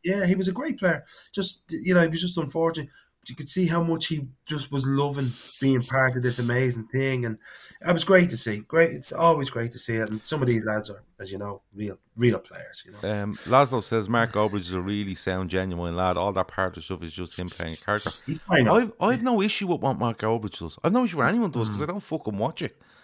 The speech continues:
Speaker 2: You know what I mean?
Speaker 1: Yeah,
Speaker 2: I have
Speaker 1: and
Speaker 2: no
Speaker 1: he's
Speaker 2: issue with it.
Speaker 1: choking.
Speaker 2: But all I'm
Speaker 3: Mark
Speaker 2: saying
Speaker 3: Goldbridge is ne-, should never be confused with the, these modern day shouty attention seekers.
Speaker 2: No, hold on,
Speaker 3: He's,
Speaker 2: hold on.
Speaker 3: uh, a
Speaker 2: Uh,
Speaker 3: totally different. Oh, no, you're not. not
Speaker 2: Mark
Speaker 3: I'm not
Speaker 2: Goldbridge
Speaker 3: saying
Speaker 2: is
Speaker 3: you
Speaker 2: an,
Speaker 3: were.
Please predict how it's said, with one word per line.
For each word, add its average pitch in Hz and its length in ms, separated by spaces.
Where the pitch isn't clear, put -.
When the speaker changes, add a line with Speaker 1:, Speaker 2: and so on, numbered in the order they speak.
Speaker 2:
You 147 100
know 135 60
what 147 60
I - 40
mean? 160 100
Speaker 1:
Yeah, - 60
Speaker 2:
I - 40
have 165 80
Speaker 1:
and 165 80
Speaker 2:
no 180 120
Speaker 1:
he's 185 80
Speaker 2:
issue - 240
with 170 80
it. 160 80
Speaker 1:
choking. 127 240
Speaker 2:
But 170 140
all 156 100
I'm 180 40
Speaker 3:
Mark 180 180
Speaker 2:
saying 202 140
Speaker 3:
Goldbridge 180 340
is 139 160
ne-, 170 300
should - 260
never 180 240
be 147 140
confused 143 600
with 127 240
the, 123 420
these 131 200
modern 127 380
day 120 240
shouty 127 480
attention 120 420
seekers. 117 640
Speaker 2:
No, 180 200
hold 220 140
on, 170 120
Speaker 3:
He's, 123 140
Speaker 2:
hold 123 100
on. 127 80
Speaker 3:
uh, 123 260
a 127 40
Speaker 2:
Uh, 127 60
Speaker 3:
totally 143 260
different. 123 400
Oh, 139 80
no, 196 200
you're 208 100
not. 190 180
not 165 80
Speaker 2:
Mark 185 200
Speaker 3:
I'm 160 60
not 185 100
Speaker 2:
Goldbridge 180 60
Speaker 3:
saying 175 120
Speaker 2:
is 147 80
Speaker 3:
you 143 80
Speaker 2:
an, 147 40
Speaker 3:
were. 147 320